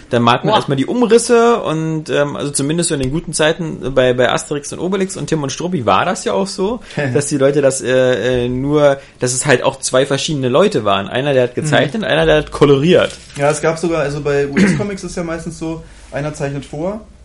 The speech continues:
Speaker 3: einer macht dann die schwarzen Linien,
Speaker 2: Ja.
Speaker 3: einer macht die Farben und dann noch ein Texter, ne? Und manchmal
Speaker 2: Mhm.
Speaker 3: noch ein paar Leute.
Speaker 2: Ja.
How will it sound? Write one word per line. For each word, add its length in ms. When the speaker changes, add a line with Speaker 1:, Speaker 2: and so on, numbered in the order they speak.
Speaker 3:
einer 240
macht 180
dann 80
die 80
schwarzen 420
Linien, 460
Speaker 2:
Ja. 140
Speaker 3:
einer 100
macht 220
die 80
Farben 480
und 160
dann 100
noch 160
ein 140
Texter, 340
ne? 140
Und 320
manchmal 300
Speaker 2:
Mhm. 60
Speaker 3:
noch 60
ein 80
paar 140
Leute. 280
Speaker 2:
Ja. 260